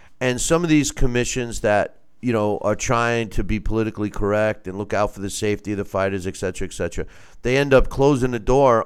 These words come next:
on the possibility of a small promoter to be successful.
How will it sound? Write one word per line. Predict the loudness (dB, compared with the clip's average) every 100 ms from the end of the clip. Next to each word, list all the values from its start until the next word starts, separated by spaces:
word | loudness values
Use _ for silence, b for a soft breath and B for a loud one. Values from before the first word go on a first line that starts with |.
| -2
on | -4
the | -4
possibility | -2 -2 -2 -6 -2 0 2 2 0 -2 -8 b b 0
of | 0 4
a | 4 2 -2 -8 -12 -14 -16
small | -10 -2 2 2
promoter | 2 -2 2 2 2 0
to | -2
be | -2 -4
successful. | -6 -6 -4 -4 -6 -16